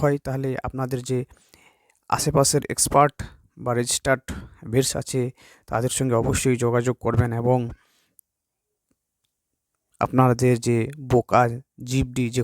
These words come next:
কথা বলতে পারে না, তার সমস্যা হলে তাকে নিয়ে যাবেন। আজকের ভিডিওটি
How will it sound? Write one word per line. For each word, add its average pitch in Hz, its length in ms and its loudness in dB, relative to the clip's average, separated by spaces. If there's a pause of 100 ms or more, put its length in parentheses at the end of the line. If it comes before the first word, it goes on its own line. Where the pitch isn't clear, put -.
কথা 151 180 6
বলতে 170 280 4
পারে 143 160 4
না, 131 120 -2 (640)
তার 127 180 -2 (180)
সমস্যা 127 400 0
হলে 123 220 4
তাকে 120 200 -8
নিয়ে 113 260 -4
যাবেন। 110 220 -2 (720)
আজকের 127 380 4
ভিডিওটি 139 340 2